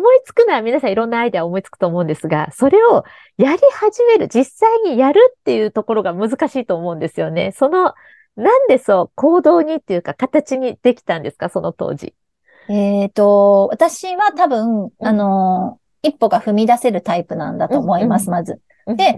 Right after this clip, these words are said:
Speaker 2: いろんな人に尋ねて、こういうことやりたいからやっていこうよ、一緒にやろう、協力してくださいっていうのを言いまくって、
Speaker 1: うん。
Speaker 2: で、第一回目の開催をしたら大好評で、
Speaker 1: あー。
Speaker 2: で、千葉市で始めたら、今度、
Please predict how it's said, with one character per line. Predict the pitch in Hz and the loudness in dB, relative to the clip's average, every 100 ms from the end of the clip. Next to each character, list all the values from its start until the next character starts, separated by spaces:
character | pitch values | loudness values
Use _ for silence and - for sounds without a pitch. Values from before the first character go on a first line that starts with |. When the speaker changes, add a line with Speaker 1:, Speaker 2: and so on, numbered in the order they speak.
| 214 202 | -4 -2
Speaker 2:
い | |
ろ | 285 | 0
ん | 269 | 0
な | 277 | -2
人 | - 269 | -2 -2
に | 208 | 0
尋 | 202 202 220 | -2 -4 -4
ね | 196 | -2
て、 | 214 | -4
こ | - 220 | 2 2
う | |
い | 214 | 4
う | |
こ | 233 | 0
と | 226 | 0
や | 185 | -2
り | 190 | 0
た | 220 254 | -2 -2
い | 240 | 0
か | 208 | -2
ら | |
や | 185 175 | 0 -2
っ | |
て | - 214 | -2 -6
い | 208 | 0
こ | 233 | 2
う | 226 | 4
よ、 | 196 180 | 2 -2
一 | |
緒 | - | -2
に | 220 208 | 0 0
や | 202 | 2
ろ | 220 196 - | 2 2 -4
う、 | - | -6
協 | 214 202 | -2 -2
力 | 208 | -2
し | - | -4
て | 214 | 0
く | 208 | 0
だ | |
さ | 208 233 | 2 0
い | 214 | -2
っ | |
て | - | -6
い | 185 | -8
う | |
の | 185 180 | -6 -8
を | 233 | -6
言 | 240 240 | 0 0
い | 240 | 0
ま | 240 | -2
く | - 240 | 0 -2
っ | - _ _ | -4 _ _
て、 | 320 262 220 277 359 | 2 2 0 -10 -8
Speaker 1:
う | 370 247 | -6 -4
ん。 | |
Speaker 2:
で、 | 370 | -2
第 | 311 285 | 0 0
一 | 233 - | -4 -6
回 | 196 180 | -8 -6
目 | 175 | -8
の | 170 | -10
開 | - 165 160 | -8 -8 -6
催 | - 160 175 262 | -6 -6 -2 0
を | 233 - _ _ | 0 -2 _ _
し | - | -4
た | 175 | -2
ら | 214 269 196 - | 0 0 -2 -6
大 | 196 196 | -4 -4
好 | - 196 180 | -2 -4 -4
評 | - - | -10 -12
で、 | 196 311 262 - _ _ _ | 0 2 2 -2 _ _ _
Speaker 1:
あ | 139 156 180 220 277 | -12 -8 -6 -6 -6
ー。 | 320 | -6
Speaker 2:
で、 | |
千 | 339 | -2
葉 | 370 | -2
市 | 370 | -2
で | - | -4
始 | 254 233 214 | -2 -2 0
め | 208 202 | -2 0
た | 233 | 0
ら、 | 262 262 240 | 2 0 0
今 | 285 262 | -2 0
度、 | 226 196 180 | 0 0 0